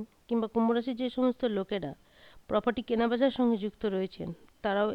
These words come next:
এই সময় সেই ব্যবসা থেকে ফুলে ফেঁপে উঠতে পারেন। কিংবা যারা রিয়েল এস্টেট ব্যবসার সঙ্গে যুক্ত, তাদেরও এই সময়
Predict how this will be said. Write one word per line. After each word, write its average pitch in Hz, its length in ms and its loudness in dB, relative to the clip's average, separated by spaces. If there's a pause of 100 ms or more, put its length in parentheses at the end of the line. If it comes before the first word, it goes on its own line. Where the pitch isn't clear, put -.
এই 208 140 -2
সময় 208 260 0 (100)
সেই 208 140 0
ব্যবসা 190 340 -4
থেকে 196 280 -8 (480)
ফুলে 220 200 0
ফেঁপে 220 280 -4
উঠতে - 200 -6
পারেন। 190 280 -6 (600)
কিংবা 247 260 4
যারা 226 240 0 (100)
রিয়েল 226 200 -2
এস্টেট 240 340 -6
ব্যবসার 220 340 -4
সঙ্গে 214 280 2
যুক্ত, - 200 -6 (320)
তাদেরও 190 340 -2
এই 214 100 -4
সময় 220 200 0